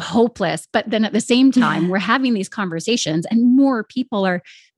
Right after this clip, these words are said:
Speaker 1: engaging with meatless meals and plant-based options than ever before. So, you
Speaker 2: Right.
Speaker 1: know, there's always that push and pull in my mind of hope, but it is very much, like,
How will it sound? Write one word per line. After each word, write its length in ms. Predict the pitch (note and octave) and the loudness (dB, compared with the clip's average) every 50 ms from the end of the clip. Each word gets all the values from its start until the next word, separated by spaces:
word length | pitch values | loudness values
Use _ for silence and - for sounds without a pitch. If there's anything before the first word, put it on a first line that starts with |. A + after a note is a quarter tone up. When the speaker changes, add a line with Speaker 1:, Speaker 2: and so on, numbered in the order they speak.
| _ _ | _ _
Speaker 1:
engaging 680 | A3+ A3+ G#3 F3 G#3+ G#3 A3+ B3 G#3+ G3 G#3+ G3 F#3+ F#3 | 2 2 2 2 0 0 0 0 0 0 0 0 0 -2
with 160 | E3+ E3+ - | -2 -2 -4
meatless 400 | G3 F#3 F#3+ F3 D#3+ D#3+ D3 - | -2 -2 -2 -2 -2 -4 -2 0
meals 960 | B3 A3 B3 B3+ B3+ B3 B3 A#3+ A#3 A#3 A#3 A3+ A3 A3+ A3+ G3+ - - - - | 2 4 4 4 2 0 -2 -2 -4 -4 -4 -4 -6 -6 -6 -8 -10 -14 -8 -4
and 260 | F#3 E3 E3+ D#3+ D#3 | -2 -2 -2 -2 -4
plant-based 600 | - - - C4 B3 A#3 - - G#3+ G#3+ G#3+ - - | -6 -6 -2 -2 -2 -2 -2 -2 -2 -2 -2 -4 -4
options 480 | F#3 F3+ F3 - - G3 F3+ F3 E3+ - | -4 -4 -4 -6 -6 -4 -2 -2 -2 -2
than 120 | F#3 F3+ | -4 -4
ever 220 | - E3 D#3+ F3 E3 | -4 -4 -6 -6 -6
before. 680 | D#3+ D#3+ D#3 - _ - E3+ E3+ F3 G3+ A#3+ C4+ D4+ | -6 -6 -8 -8 _ -6 -4 -2 0 0 2 2 0
So, 260 | C#4+ - - A3 G3 | 0 -2 -2 -4 -2
you 60 | F#3+ F#3+ | 0 0
Speaker 2:
Right. 100 | F#3+ F#3+ | -2 -2
Speaker 1:
know, 80 | F3+ | -2
there's 180 | E3+ F3 F3 C#3+ | -4 -6 -6 -4
always 200 | D#3 E3+ F#3+ F#3+ | -4 -4 -2 -2
that 160 | F#3 E3 - | -4 -6 -6
push 220 | - G3 E3+ - | -8 -8 -8 -4
and 100 | - D#3+ D#3 | -6 -6 -6
pull 160 | - D#3+ E3 | -4 -4 -2
in 80 | E3+ D#3+ | 0 0
my 120 | D#3 D3+ | 0 0
mind 320 | D3+ D3 D3+ D3 D#3 G3 F3+ | -2 -2 -2 -2 -2 -2 -4
of 100 | E3 - | -6 -6
hope, 200 | - E3+ G3 - | -6 -6 -6 -4
but 80 | F3+ | -4
it 140 | E3+ E3+ E3 - | -6 -6 -4 -2
is 220 | G3+ G#3 A#3 A3 | -2 0 0 0
very 320 | G3+ E3 E3 D#3+ D#3+ E3+ E3 | -2 -2 -2 0 0 2 2
much, 260 | D3+ D#3 E3 - - | 2 0 0 -2 -6
like, 220 | F3 E3 D#3+ - | -6 -8 -8 -10